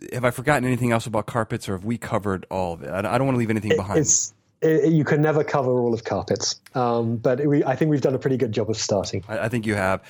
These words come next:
Speaker 1: I see a five oh one C three in the future. This has been incredibly fascinating. You are, uh, a very interesting guy. Your books and interests,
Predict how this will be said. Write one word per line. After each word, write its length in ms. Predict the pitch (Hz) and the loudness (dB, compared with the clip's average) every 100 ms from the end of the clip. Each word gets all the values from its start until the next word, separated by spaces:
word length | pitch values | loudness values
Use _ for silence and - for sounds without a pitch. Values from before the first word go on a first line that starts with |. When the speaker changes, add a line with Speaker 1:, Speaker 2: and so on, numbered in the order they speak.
| - - - | -20 -12 -6
Speaker 1:
I 80 | |
see 260 | 117 - 131 | -4 -2 2
a 160 | 113 104 | 2 2
five 300 | - 120 117 | 0 0 2
oh 60 | |
one 180 | 113 107 | 0 0
C 160 | - 110 | -2 -8
three 280 | - 110 | -6 -6
in 120 | 101 95 | -4 -6
the 40 | |
future. 580 | - 110 101 - 92 90 - - - - | -8 -10 -10 -8 -8 -8 -14 -20 -20 -4
This 200 | 196 - | -2 -2
has 100 | 139 | 0
been 220 | 139 120 | 2 2
incredibly 540 | 110 - 151 135 113 | -2 -2 0 0 0
fascinating. 840 | 104 - 101 98 104 98 98 95 95 | -2 0 0 -2 -4 -4 -4 -4 -8
You 340 | - 120 165 170 | -10 -6 -6 -4
are, 400 | 123 117 110 - | 0 2 0 -2
uh, 220 | 95 95 85 | -6 -4 -6
a 60 | 101 | -4
very 260 | 123 135 | -2 0
interesting 340 | 127 110 107 107 | -2 -6 -6 -2
guy. 180 | 101 | -2
Your 160 | 98 92 | -2 -4
books 500 | 87 127 127 - - | -4 -2 -2 -4 -6
and 160 | 107 101 | -8 -8
interests, 840 | 113 - 107 98 - - - - | -6 -6 -6 -8 -10 -10 -10 -10